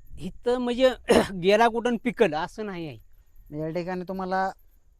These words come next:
Speaker 2: पूर्ण काबाड कष्ट करून या ठिकाणी
Speaker 1: हा,
Speaker 2: थांबायला
Speaker 1: काबाड
Speaker 2: लागतं.
Speaker 1: कष्ट, लय जबरदस्त आहे. इतकी मेहनत कोण करू, कुठलाच करू शकत नाही.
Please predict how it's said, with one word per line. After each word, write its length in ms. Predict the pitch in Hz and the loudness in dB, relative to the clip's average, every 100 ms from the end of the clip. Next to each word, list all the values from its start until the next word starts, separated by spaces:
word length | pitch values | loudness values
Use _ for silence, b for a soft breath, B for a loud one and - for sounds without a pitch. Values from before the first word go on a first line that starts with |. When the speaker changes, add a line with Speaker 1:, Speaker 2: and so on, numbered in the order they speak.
| - | -8
Speaker 2:
पूर्ण 200 | 190 190 | -6 -2
काबाड 320 | 208 208 180 | 2 2 2
कष्ट 280 | 185 185 - | -2 -8 -8
करून 240 | 185 185 185 | -6 -6 -6
या 60 | |
ठिकाणी 300 | 180 180 185 | -6 -8 -4
Speaker 1:
हा, 80 | 175 | 0
Speaker 2:
थांबायला 240 | 165 156 | 0 0
Speaker 1:
काबाड 180 | 151 139 | -4 -6
Speaker 2:
लागतं. 120 | 135 131 | -10 -14
Speaker 1:
कष्ट, 140 | - | -8
लय 280 | 143 202 220 | 4 6 6
जबरदस्त 680 | 151 139 175 165 117 101 - | 4 -4 -2 -2 -6 -18 -20
आहे. 440 | _ _ _ 175 | _ _ _ -14
इतकी 260 | 170 - 285 | -6 2 4
मेहनत 220 | 220 208 196 | 4 2 -2
कोण 180 | 196 | -4
करू, 200 | 175 156 151 - | -2 -6 -8 -12
कुठलाच 340 | 180 202 208 | -6 -2 -2
करू 200 | - 165 | 0 -2
शकत 300 | 147 117 120 | -4 -10 -16
नाही. 80 | 104 | -20